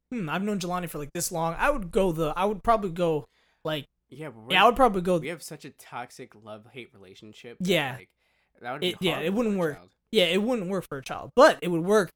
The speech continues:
Speaker 1: for us just being us, you know what I mean? Like, if
Speaker 2: Yeah.
Speaker 1: it was, like, if it, it was just, just us traveling, that would be fine with that, because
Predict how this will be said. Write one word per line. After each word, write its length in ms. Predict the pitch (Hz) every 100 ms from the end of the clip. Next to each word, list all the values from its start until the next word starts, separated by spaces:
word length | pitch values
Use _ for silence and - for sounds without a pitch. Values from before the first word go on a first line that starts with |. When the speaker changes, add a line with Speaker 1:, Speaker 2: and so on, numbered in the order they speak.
| _ -
Speaker 1:
for 200 | - 175
us 340 | 185 160 - - _ _ _ _ _ _ _ _ _ -
just 280 | 196 160 156
being 200 | 175 151
us, 360 | 156 117 - 135
you 60 |
know 80 | 147
what 100 | 156
I 40 |
mean? 220 | 175 202 214
Like, 200 | 147 160
if 80 | 151
Speaker 2:
Yeah. 40 | 143
Speaker 1:
it 40 |
was, 120 | 143 -
like, 180 | 139 160
if 120 | 156
it, 60 | -
it 40 |
was 120 | 190 185
just, 220 | 170 151 _ -
just 160 | 160 -
us 160 | 160
traveling, 380 | - 175 147 139 - _ -
that 100 | 160
would 120 | 214
be 80 | 180
fine 260 | - 160 139
with 100 | -
that, 140 | 123 -
because 300 | - 185